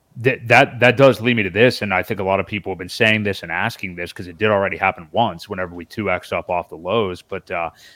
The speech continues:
do you think that E hex could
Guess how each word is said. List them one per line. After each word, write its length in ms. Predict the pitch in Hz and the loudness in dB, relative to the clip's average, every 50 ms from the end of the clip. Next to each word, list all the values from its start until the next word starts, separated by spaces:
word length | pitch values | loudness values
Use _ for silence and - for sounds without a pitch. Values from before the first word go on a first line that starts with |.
| _ _ _ | _ _ _
do 100 | - 120 | -8 -8
you 220 | 107 104 135 165 | -6 -2 -2 -4
think 440 | 151 - - - 147 156 151 - - | -4 -4 -2 -2 -2 -2 -2 -4 -4
that 280 | 101 110 101 98 98 - | -2 -2 -2 -2 -4 -8
E 180 | 107 107 104 | -8 -8 -6
hex 500 | 90 92 98 95 92 - - - - - _ _ _ _ _ _ _ _ _ | -4 -2 -2 -4 -4 -4 -10 -14 -14 -16 _ _ _ _ _ _ _ _ _
could 560 | - - 127 123 113 101 98 92 92 95 92 | -6 -2 0 2 2 2 0 -2 -4 -8 -10